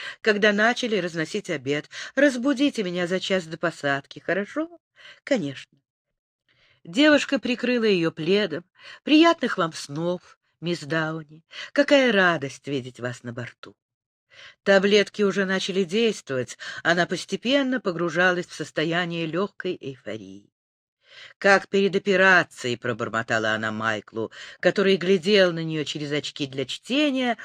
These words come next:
отложив в сторону газеты. "Что ты говоришь?" Он наклонился к ней.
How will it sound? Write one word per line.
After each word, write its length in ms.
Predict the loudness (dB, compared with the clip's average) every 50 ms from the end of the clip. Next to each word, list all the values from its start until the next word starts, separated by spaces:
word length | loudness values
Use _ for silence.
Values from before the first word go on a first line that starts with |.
| -14 -18 -18 -4
отложив 680 | -2 0 0 0 -2 -4 -4 -4 -4 -4 -4 -4 -4 -8
в 40 | -12
сторону 580 | -20 -20 -20 _ -6 -6 -4 -4 -6 -8 -10 -12
газеты. 500 | -12 -14 -14 -14 -18 -20 -20 _ _ _ _ _ _ _ _ _ _ _ _ _ _ _ _ -20 -20 -20 -14 _
"Что 280 | -10 4 6 8 8 8
ты 120 | 6 2
говоришь?" 760 | 2 2 4 4 4 4 4 4 2 0 -2 -6 -12 -18 -20 _ _ _ _ _ _ _ _
Он 240 | 4 4 4 4 2
наклонился 800 | -2 -4 -2 -2 -2 -2 -2 -4 -6 -6 -8 -8 -8 -10 -10
к 120 | -10 -10 -12
ней. 320 | -10 -10 -10 -10 -12 _